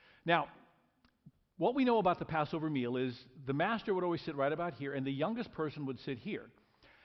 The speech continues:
and the youngest would serve the master. Okay? Now, we know that John was here because, one, he was the youngest, but also he was able to lean and put his head right on Jesus' breast and say, "Okay,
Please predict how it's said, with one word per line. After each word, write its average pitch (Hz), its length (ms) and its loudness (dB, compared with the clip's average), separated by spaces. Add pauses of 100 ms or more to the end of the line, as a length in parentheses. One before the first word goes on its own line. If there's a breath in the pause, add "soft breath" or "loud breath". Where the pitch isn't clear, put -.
(220 loud breath)
and 131 100 -2
the 131 60 0
youngest 143 360 0
would 127 140 -10
serve 127 380 -2 (340)
the 147 60 -6
master. 165 400 -2 (960)
Okay? 156 240 -4 (720 loud breath)
Now, 151 120 6
we 160 160 2
know 254 240 6
that 190 100 2
John 143 280 2
was 131 100 -4
here 127 160 -2
because, 135 240 -6
one, 139 140 0
he 160 60 -4
was 170 100 -2
the 214 80 -4
youngest, 120 360 -4
but 143 100 -6
also 156 420 -2 (220 loud breath)
he 240 140 0
was 240 180 0
able 170 240 2
to 156 140 -4
lean 190 360 0
and 160 120 -8
put 202 140 -2
his 170 120 -4
head 185 200 -6
right 175 180 -2
on 175 140 -4
Jesus' 170 320 -8
breast 160 340 -6
and 139 140 -12
say, 139 60 -10
"Okay, 120 320 -10